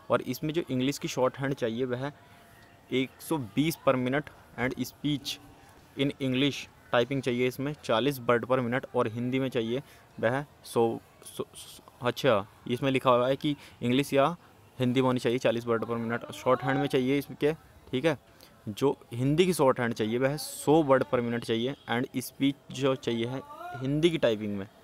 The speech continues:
ठीक है, वह तीस word per minute और computer की knowledge होना अनिवार्य है। अब बात करते हैं इसमें personal assistant। Personal असिस्टेंट में इसमें total number of vacancy जो चार हैं वह है, एज लिमिट है ट्वेंटी सेवन, ठीक है। कैंडिडेट को जो है शॉर्ट हैंड की ज़रूरत पड़ेगी, वह भी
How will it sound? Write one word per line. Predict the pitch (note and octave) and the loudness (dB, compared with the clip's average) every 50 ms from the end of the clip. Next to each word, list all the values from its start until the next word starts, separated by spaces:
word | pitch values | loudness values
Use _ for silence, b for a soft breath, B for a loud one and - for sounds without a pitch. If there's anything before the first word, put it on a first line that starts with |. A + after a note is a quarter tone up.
| - | -6
ठीक | - B2+ B2 | -4 -2 0
है, | D#3+ | 0
वह | C#3 B2+ C3+ C#3+ - - | 0 0 -2 -2 -4 0
तीस | - E3 E3 C#3 C3+ | 2 2 2 4 4
word | C#3 C3 B2 | 4 4 4
per | - - A2+ G#2+ G#2+ - - - - C3 C3+ | 2 -4 -8 -8 -8 -10 -10 -4 -2 -2 0
minute | C3 B2 A#2+ A#2 A#2 | 0 -2 -4 -4 -4
और | - - B2 B2+ | -4 -4 -4 -2
computer | - A#2+ A#2 A2+ - A#2+ B2+ | -2 -4 -4 -4 -6 -6 -4
की | B2+ B2+ | -6 -4
knowledge | A#2 A2+ A#2 A#2 A#2 | -4 -4 -4 -4 -4
होना | B2 A#2+ C#3+ E3+ B B B F4 F4+ B B - | -2 -2 -2 -4 B B B -10 -10 B B -6
अनिवार्य | A#2+ A#2+ A2+ G#2 G2 F#2+ F#2+ | -4 -2 0 0 0 -2 -4
है। | G#2+ - | -6 -6
अब | - - D3 C#3+ C3 | -4 -4 -4 -2 2
बात | C#3 C#3 C#3+ - | 2 0 2 2
करते | C3 C#3 B2 B2 | -2 -2 -2 -2
हैं | B2 B2 | -6 -6
इसमें | - - C#3 - - | -6 -8 -8 -2 -2
personal | B2+ A2 - - C3 C#3+ C#3+ - - | -2 -2 0 -2 -2 -2 -4 -4 -6
assistant। | B2 A#2 - A2+ - - G#2 G#2 - - | -6 -6 -6 -6 -6 -6 -8 -8 -4 -4
Personal | D3 C#3 - D3 D3+ D3+ | -4 -4 -2 -4 -4 -2
असिस्टेंट | D3+ C#3 - D3 C#3 - C3+ C3 | -4 -4 -4 -6 -6 -4 -4 -4
में | C3+ C#3 C#3+ | -2 -4 -6
इसमें | C3 - C#3+ C3+ | -6 -6 -8 -6
total | - B2 A#2 C3 C3 | -6 -6 -4 -6 -6
number | B2+ B2 B2+ B2+ | -6 -4 -4 -4
of | A#2+ A#2+ | -4 -4
vacancy | A#2+ A#2 A#2 A2+ - B2 | -6 -6 -8 -6 -6 -6
जो | A#2 A#2 A2 | -6 -6 -6
चार | - - G#2+ G2+ G#2 A2+ | -6 -4 -4 -2 -2 -4
हैं | A#2+ B2+ | -6 -6
वह | B2+ B2+ | -6 -6
है, | B2+ C3 C3+ B B B B B B B B B B - | -8 -10 -12 B B B B B B B B B B -2
एज | - B2 B2+ | 0 0 2
लिमिट | C3 B2 B2 B2 B2 A#2 | 2 0 0 0 -2 -2
है | C3 C#3 D3 C#3+ - - - | -2 -4 -4 -6 -10 -8 -4
ट्वेंटी | - A2+ A2 A2 A#2 | -4 -2 -2 -4 -4
सेवन, | - - G2+ F#2 F#2+ F#2+ | -4 -4 -4 -4 -4 -6
ठीक | G2 - B2 A#2+ C#3+ | -8 -10 -8 -6 -6
है। | C#3 - - | -8 -6 -4
कैंडिडेट | B2 A#2 A#2 B2+ C3 C#3+ D3 - D3 | -4 -2 -2 -2 0 0 -2 -2 -4
को | C3+ - - D3+ | -6 -4 -4 -2
जो | C#3+ D3 C#3+ | 0 -2 0
है | B2+ C3 C3+ C#3+ | 0 0 -2 -2
शॉर्ट | - - - B2+ B2+ A#2+ - | -4 -2 0 2 2 2 0
हैंड | C3+ B2+ B2 | -4 -4 -4
की | A#2 C3+ | -4 -4
ज़रूरत | B2 B2 A#2 A#2 - | -4 -4 -4 -4 -4
पड़ेगी, | - B2 A2+ A#2 A2+ B2+ | -4 -4 -4 -4 -4 -2
वह | B2 A2+ A#2 A#2+ | -4 -4 -2 -2
भी | B2+ C#3 C#3+ | -2 -2 -2